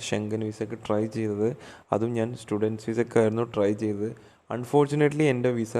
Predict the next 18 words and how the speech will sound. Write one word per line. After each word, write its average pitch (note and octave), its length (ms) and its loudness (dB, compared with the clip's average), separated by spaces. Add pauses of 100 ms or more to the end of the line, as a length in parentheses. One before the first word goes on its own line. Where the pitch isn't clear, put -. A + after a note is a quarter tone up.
(100)
റിജക്ട്, G#2+ 440 0 (240)
റിജക്ഷൻ A2 580 -4 (260)
ആയി, A2 240 0 (600)
റിഫ്യൂസൽ A2+ 560 2
ആയതിൻ്റെ A#2 440 2
കാരണമാണ് A2+ 640 0
ഞാൻ A2 240 -2
പറയാൻ G#2+ 300 0
പോകുന്നത്. G#2 320 0 (260)
അപ്പോൾ C#3+ 220 -2
ഞാൻ C3 220 2
അപ്ലൈ C3+ 380 2
ചെയ്തത് A2+ 460 2
നമ്മുടെ A2 420 0
ബാംഗ്ലൂർ A2 600 2 (100)
വി A2 220 0
എഫ് A2 180 -4
എസിലായിരുന്നു. A2 680 -2